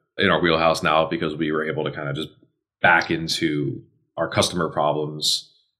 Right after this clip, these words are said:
via, like, structured records. And yeah, I mean, that's just,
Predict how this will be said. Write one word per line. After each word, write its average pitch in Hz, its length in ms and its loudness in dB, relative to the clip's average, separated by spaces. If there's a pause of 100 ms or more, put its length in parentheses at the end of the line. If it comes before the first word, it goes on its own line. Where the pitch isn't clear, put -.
via, 73 600 0 (180)
like, 73 120 -6 (280)
structured - 460 0
records. 73 520 -4 (400)
And 73 480 0 (1120)
yeah, 101 280 4
I - 20 -2
mean, 98 120 4
that's 98 120 6
just, - 240 0